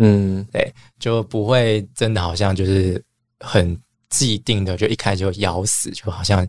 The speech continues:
Speaker 2: 就是那个样子。
Speaker 1: 嗯。
Speaker 2: 对，那再来就是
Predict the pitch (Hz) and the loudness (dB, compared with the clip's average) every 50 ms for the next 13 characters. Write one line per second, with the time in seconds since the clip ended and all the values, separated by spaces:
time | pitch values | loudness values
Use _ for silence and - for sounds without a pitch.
0 | - _ _ _ _ _ _ - - 107 92 101 95 98 - - - - - - | -2 _ _ _ _ _ _ -2 0 2 4 4 2 2 0 0 -2 -4 -4 -4
1 | 131 120 - - - - - - 104 104 98 95 95 - - - - _ _ _ | -8 -8 -8 -6 -6 -6 0 4 4 4 6 6 4 2 2 0 -6 _ _ _
2 | - 120 123 120 117 117 117 113 147 156 151 127 117 117 117 - 104 95 - 135 | -6 -2 -2 0 0 0 0 0 0 0 0 0 -2 -2 -4 -6 -8 -2 -2 -2
3 | 127 - - - - 127 123 | 0 0 -2 -2 -2 -2 -2